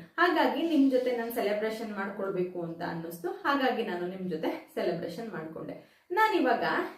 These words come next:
ನಿಮ್ ಹತ್ರ ನಂದೊಂದು ಕಿರು ಪರಿಚಯನ ಮಾಡ್ಕೊಳ್ತೀನಿ.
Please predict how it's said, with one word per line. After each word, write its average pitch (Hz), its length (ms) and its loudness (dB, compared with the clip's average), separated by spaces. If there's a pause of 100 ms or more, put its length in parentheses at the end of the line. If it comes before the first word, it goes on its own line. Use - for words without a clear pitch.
ನಿಮ್ 269 280 2
ಹತ್ರ - 240 -4 (400)
ನಂದೊಂದು 277 560 4
ಕಿರು 277 240 4
ಪರಿಚಯನ 214 500 -2 (300)
ಮಾಡ್ಕೊಳ್ತೀನಿ. 185 640 -6